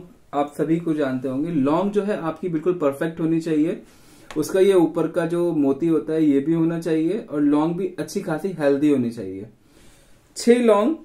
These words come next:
आप इस नींबू के रस में डिबो देंगे। इसको overnight आप भीगा रहने देंगे और सुबह खाली पेट आपको सबसे पहले ये लौंगे निकालकर इनका सेवन करना है। इसको आप पानी से भी निगल सकते हैं या फिर चबाकर भी खा सकते हैं।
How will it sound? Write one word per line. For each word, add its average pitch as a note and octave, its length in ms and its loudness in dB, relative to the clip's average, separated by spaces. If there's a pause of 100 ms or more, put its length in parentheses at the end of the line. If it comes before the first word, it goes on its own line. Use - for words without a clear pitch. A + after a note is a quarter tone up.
(340)
आप D#3+ 220 0
इस G#3 160 -4 (340)
नींबू D#3 300 2
के F3+ 120 4
रस C#3+ 220 2
में E3+ 220 0 (380)
डिबो D#3+ 320 4
देंगे। G2+ 340 -4 (760)
इसको B3 260 -2
overnight A#3 520 4
आप B3 120 -6
भीगा G3+ 320 -2
रहने F3 280 -4
देंगे D#3+ 360 -6 (380)
और F3+ 220 -2
सुबह F#3 480 -4 (240)
खाली G3+ 400 -2
पेट A#3+ 220 -6
आपको F#3 260 -8
सबसे F#3 280 -10
पहले E3+ 320 -4
ये F#3 140 0
लौंगे D3 440 -4
निकालकर D3+ 580 -8
इनका D3+ 320 -6 (420)
सेवन F3+ 420 0
करना A2+ 300 -14
है। A#2+ 240 -20 (1160)
इसको F3+ 260 -8
आप F3+ 200 -4
पानी D3 280 -4
से F3+ 160 -6
भी F3+ 120 -8
निगल E3+ 260 -6
सकते E3+ 280 -14
हैं F3+ 140 -8
या D#3+ 80 -8
फिर F#3 160 -10
चबाकर B2 480 -8
भी A#2 140 -10
खा A2+ 180 -14
सकते A2 320 -20
हैं। A2 200 -20